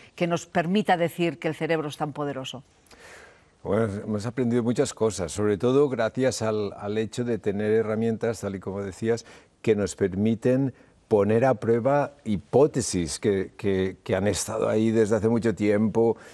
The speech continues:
Speaker 2: em, creencias que existían, eh, intuiciones de, de científicos brillantes, que ahora tenemos herramientas para realmente, experimentalmente ponerlas a prueba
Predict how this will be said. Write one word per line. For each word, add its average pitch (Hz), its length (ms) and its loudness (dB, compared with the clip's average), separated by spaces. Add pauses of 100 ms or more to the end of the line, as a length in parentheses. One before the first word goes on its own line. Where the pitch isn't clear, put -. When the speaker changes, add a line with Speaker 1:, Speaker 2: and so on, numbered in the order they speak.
(180)
Speaker 2:
em, 95 320 0 (300)
creencias 113 840 2
que - 100 -4
existían, 110 720 0 (340)
eh, 98 240 -2
intuiciones 110 960 2
de, 113 320 0
de 104 280 2
científicos 113 640 0
brillantes, 117 420 0
que - 120 0
ahora 127 100 2
tenemos 139 480 2 (480)
herramientas 117 640 2
para 107 300 2
realmente, 123 800 4
experimentalmente 107 1000 0
ponerlas 104 520 -2
a 95 100 0
prueba 113 520 0